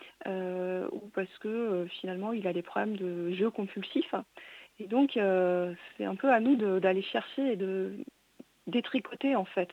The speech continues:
pour trouver ça. Et, et donc, on a aussi, euh, peu d'études, euh, par exemple, en épidémiologie en France, vraiment sur les adultes, on a moins ça. Donc, euh, il y a eu du retard, euh, parce que la symptomatologie n'est pas la même et parce qu'il y a un manque de formation.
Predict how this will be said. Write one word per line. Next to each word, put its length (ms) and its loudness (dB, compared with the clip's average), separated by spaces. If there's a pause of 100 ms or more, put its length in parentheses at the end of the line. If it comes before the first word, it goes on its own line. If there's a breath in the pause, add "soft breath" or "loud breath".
(140)
pour 180 -12
trouver 400 -2
ça. 140 -2 (680 loud breath)
Et, 680 -2
et 40 -6
donc, 280 2
on 100 0
a 80 4
aussi, 340 0
euh, 220 0 (180)
peu 160 0
d'études, 560 0
euh, 340 0
par 140 -4
exemple, 300 -4
en 60 -4
épidémiologie 840 -2
en 80 -4
France, 340 -2 (600 loud breath)
vraiment 440 2
sur 240 -6
les 180 -2
adultes, 360 -2
on 80 -4
a 100 -2
moins 300 0
ça. 140 0
Donc, 200 -4
euh, 80 0 (480 loud breath)
il 60 2
y 20 6
a 60 6
eu 100 0 (160)
du 140 2
retard, 600 4 (140)
euh, 320 0
parce 180 0
que 100 4
la 160 6
symptomatologie 840 -2
n'est 80 0
pas 160 -2
la 100 -2
même 180 0
et 100 2
parce 200 -10
qu'il 120 -10
y 20 -4
a 60 -4
un 40 -4
manque 220 -2
de 100 -4
formation. 480 -8